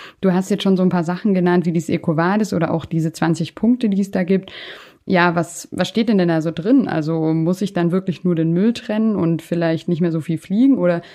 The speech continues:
was ist da denn wirklich zu tun? Also Nachhaltigkeit ist ja auch ein riesiger Begriff, wo total viel reinpasst. Also vielleicht kannst du da mal so ein paar Beispiele nennen, die ich dann eben umsetzen muss als Unternehmen, wenn ich mich zum Beispiel nach diesen zwanzig Punkten dann richten möchte.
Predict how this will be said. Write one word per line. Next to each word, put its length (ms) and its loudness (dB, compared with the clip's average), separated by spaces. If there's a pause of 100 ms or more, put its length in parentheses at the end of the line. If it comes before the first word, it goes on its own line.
(140)
was 200 0
ist 180 -4
da 140 2
denn 220 0
wirklich 340 -2
zu 100 -6
tun? 300 0
Also 180 0
Nachhaltigkeit 720 0
ist 120 -6
ja 100 0
auch 100 -4
ein 100 0
riesiger 420 2
Begriff, 420 -2 (340)
wo 280 2
total 400 0
viel 240 2
reinpasst. 640 0
Also 200 0
vielleicht 280 -2
kannst 180 0
du 60 0
da 100 2
mal 100 2
so 100 0
ein 60 0
paar 140 -8
Beispiele 500 0
nennen, 320 2 (480)
die 140 4
ich 140 0
dann 200 2
eben 200 2
umsetzen 720 2
muss 320 0
als 200 -2
Unternehmen, 440 2
wenn 160 2
ich 100 -2
mich 160 0
zum 140 0
Beispiel 260 0
nach 140 0
diesen 260 -2
zwanzig 380 -4
Punkten 320 0
dann 160 0
richten 300 0
möchte. 360 -2